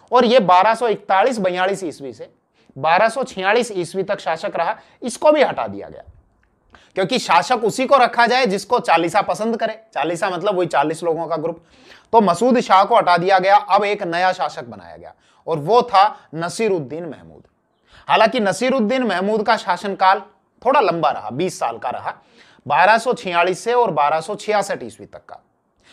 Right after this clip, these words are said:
अब कहने को नसीरुद्दीन महमूद शासक था, लेकिन वास्तव में पर्दे के पीछे से सुल्तान की शक्तियों का पूरा उपयोग बलबन के द्वारा किया जा रहा था,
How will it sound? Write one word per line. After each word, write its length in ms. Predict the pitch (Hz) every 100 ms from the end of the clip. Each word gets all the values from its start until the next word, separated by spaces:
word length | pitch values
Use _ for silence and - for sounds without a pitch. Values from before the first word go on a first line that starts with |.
| -
अब 100 | 156
कहने 480 | 160 180 160 185 233
को 260 | 226 233 247
नसीरुद्दीन 800 | 190 165 196 208 175 214 226 226 _
महमूद 480 | 135 135 160 196 208
शासक 360 | 175 151 139 185
था, 220 | - 175
लेकिन 280 | 175 165 175
वास्तव 460 | 139 147 156 180
में 300 | 180 196 220 _ _ _ _ -
पर्दे 280 | 165 170 185
के 120 | 185
पीछे 480 | 151 156 147 165 151
से 260 | 151 156 _ _ _ _ _ _ _
सुल्तान 560 | - 208 185 226 240 233
की 180 | 254 240
शक्तियों 520 | - 202 - 220 208
का 180 | 226 208
पूरा 1160 | 214 247 277 277 277 247 180 156 208 180 127 147
उपयोग 520 | 143 170 185 196 - _ _ _ _ _
बलबन 420 | 120 175 180 185 170
के 100 | 156
द्वारा 280 | 120 113
किया 240 | 107 98 76
जा 120 | -
रहा 100 | -
था, 160 | _